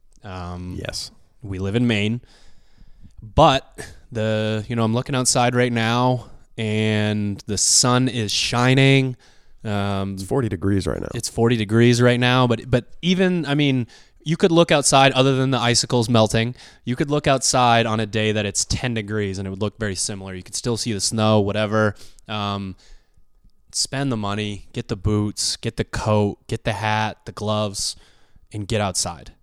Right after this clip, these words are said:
Speaker 1: 'Cause it's nice. I mean, I mean, one of the things that I heard on a podcast recently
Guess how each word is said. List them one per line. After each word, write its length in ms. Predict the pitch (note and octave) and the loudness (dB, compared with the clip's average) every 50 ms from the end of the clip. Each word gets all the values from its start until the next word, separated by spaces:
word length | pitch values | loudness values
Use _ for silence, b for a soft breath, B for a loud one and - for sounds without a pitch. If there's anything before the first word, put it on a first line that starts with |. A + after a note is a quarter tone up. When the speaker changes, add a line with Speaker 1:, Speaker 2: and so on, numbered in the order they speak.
| _ _ _ _ _ _ _ _ _ _ _ _ _ _ _ - | _ _ _ _ _ _ _ _ _ _ _ _ _ _ _ -12
Speaker 1:
'Cause 140 | - B2 B2 | -6 -2 0
it's 160 | G3+ G#3 - | 0 0 0
nice. 460 | - A2+ A2 B2+ E3 B2+ F#2+ - - A#2 | -2 -2 0 0 2 2 2 0 0 2
I 20 | |
mean, 220 | A#2 A#2+ A2+ G#2+ - | 2 0 0 -2 -2
I 60 | B2+ | -2
mean, 340 | B2 A#2+ A#2 A#2 G#2+ G2+ - - | 0 0 0 0 -2 -6 -8 -12
one 240 | - D3 B2+ D3 F#3+ | -8 -4 -2 -2 0
of 80 | F3+ | 0
the 80 | C3+ A#2+ | -2 -4
things 300 | A2 C3+ C3 B2+ A#2 B2+ | -6 -6 -8 -8 -8 -10
that 220 | A#2+ - A#2+ A#2+ | -10 -6 -4 -2
I 60 | A#2+ A#2 | -2 0
heard 180 | A#2 B2 B2 B2 | -2 -2 -4 -6
on 100 | A#2 A2 | -8 -10
a 20 | |
podcast 480 | - - B2+ A#2+ - - A#2 A2 G2+ - | -10 -10 -12 -10 -8 -8 -8 -8 -6 -6
recently 580 | B2 C#3+ D3+ - B2 A#2 A2 A2 A2 G#2+ G#2 | -8 -6 -6 -8 -8 -8 -8 -8 -8 -8 -10